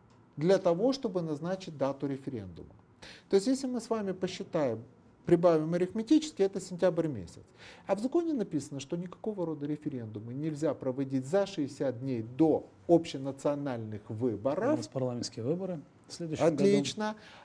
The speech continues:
Speaker 1: Или с ними же в тот же день. То есть получается, что вот при таком раскладе, который я вам рассказал, референдум может быть в один день с парламентскими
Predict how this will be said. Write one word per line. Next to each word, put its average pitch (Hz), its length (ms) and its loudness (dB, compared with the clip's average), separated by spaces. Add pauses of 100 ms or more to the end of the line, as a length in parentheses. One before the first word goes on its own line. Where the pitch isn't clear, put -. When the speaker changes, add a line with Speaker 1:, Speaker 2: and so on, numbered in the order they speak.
(100)
Speaker 1:
Или 311 360 12
с - 200 -2
ними 277 300 4
же 247 160 2
в - 80 -4
тот 214 260 2
же 202 140 -2
день. 117 300 -4 (1700)
То 311 100 8
есть 339 140 8
получается, 240 640 6
что 214 220 8
вот 226 280 8
при 285 140 8
таком 269 340 4
раскладе, 175 400 4
который 185 480 0
я 180 100 4
вам 170 120 0
рассказал, 247 460 4
референдум 214 520 2
может 208 340 2
быть 302 220 6
в 202 80 2
один 202 300 4
день 240 200 2
с - 60 -14
парламентскими 185 840 0